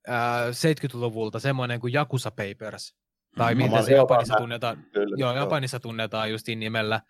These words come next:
Speaker 1: Battles Without Honor and Humanity, joka on Japanissa tosi iso juttu, mut sitä ei oo ku-, juuri kukaan länsimaassa nähnyt.
Speaker 2: Joo,
Speaker 3: No niin.
Speaker 2: okei.
Speaker 3: Sen mä tiedän, että Yakuza Papers, niin kun, niin se on tämmönen,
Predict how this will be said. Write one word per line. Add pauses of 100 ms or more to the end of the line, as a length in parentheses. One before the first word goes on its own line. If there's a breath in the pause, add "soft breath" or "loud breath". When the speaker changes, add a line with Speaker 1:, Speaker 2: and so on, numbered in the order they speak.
(280 soft breath)
Speaker 1:
Battles
Without
Honor
and
Humanity,
joka
on
Japanissa
tosi
iso
juttu,
mut
sitä
ei
oo
ku-,
juuri
kukaan
länsimaassa
nähnyt. (320)
Speaker 2:
Joo,
Speaker 3:
No
niin.
Speaker 2:
okei. (140)
Speaker 3:
Sen
mä
tiedän,
että
Yakuza
Papers,
niin
kun,
niin
se
on
tämmönen,